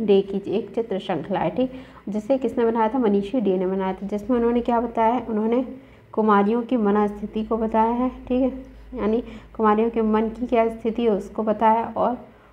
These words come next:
मुद्राओं की सूक्ष्मता को बड़ी, उनकी अलग-अलग मुद्राओं को बहुत ही सूक्ष्मता के साथ इन्होंने चित्रित किया है, यानी उसकी गहराइयों को बहुत अच्छे से इन्होंने चित्रित किया है। ठीक,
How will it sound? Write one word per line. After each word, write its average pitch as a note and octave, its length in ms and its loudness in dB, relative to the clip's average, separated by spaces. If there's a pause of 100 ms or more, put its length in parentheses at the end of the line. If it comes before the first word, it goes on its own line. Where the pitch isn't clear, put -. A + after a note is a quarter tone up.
(120)
मुद्राओं A3 420 2
की C4 160 -2
सूक्ष्मता G#3+ 580 -2
को A3+ 220 2
बड़ी, G#3 320 0 (560)
उनकी A3 340 -2
अलग-अलग A3+ 400 2
मुद्राओं G#3+ 540 2
को B3+ 220 2
बहुत B3 580 0
ही C4+ 60 0
सूक्ष्मता C4 680 0
के C4 160 0
साथ - 800 -4
इन्होंने G#3+ 320 4
चित्रित C4+ 560 -2
किया F3 200 0
है, E3 200 0
यानी G3+ 280 0
उसकी A#3+ 320 -2
गहराइयों G#3 540 2
को A3+ 100 0
बहुत A3+ 220 -2
अच्छे A3 360 -2
से A3 120 2
इन्होंने G3+ 300 2
चित्रित G#3+ 580 -2
किया F3 140 -2
है। F3 180 -2
ठीक, C4 320 -2